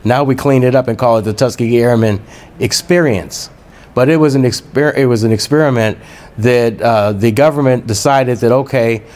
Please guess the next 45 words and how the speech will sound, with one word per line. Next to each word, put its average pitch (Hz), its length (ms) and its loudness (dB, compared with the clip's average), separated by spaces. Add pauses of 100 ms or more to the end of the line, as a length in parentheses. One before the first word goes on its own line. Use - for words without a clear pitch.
(200)
we're 131 140 2
gonna 147 180 0
go 131 180 0
ahead 131 200 2
and 113 120 0
give 127 180 0
this 123 140 0
group 127 220 0
of 107 100 -2
people 135 320 0
a 104 60 2
chance 120 480 -2 (260)
because 120 300 0
Franklin 165 400 -2
Roosevelt 135 520 0
needed 120 280 0
the 107 80 -2
so-called 117 420 0
Negro 117 320 0
to 104 80 0
vote 107 360 -2 (280)
for 113 180 -2
him 95 320 -4 (380)
because 120 300 0
the 120 80 -2
Democratic 135 580 -2
Party 135 260 -2
was 110 140 -2
founded 127 420 -2
and 104 100 0
created 127 380 -2
by 104 120 2
the 104 80 -6
Ku 117 140 -2
Klux 104 200 -2
Klan. 123 400 -2 (280)
So 120 140 0
if 113 100 -4
we 139 80 2
go 151 160 0
back 139 260 -2
prior 135 300 0
to 110 160 -2
Franklin 127 500 -2
Roosevelt, 110 580 0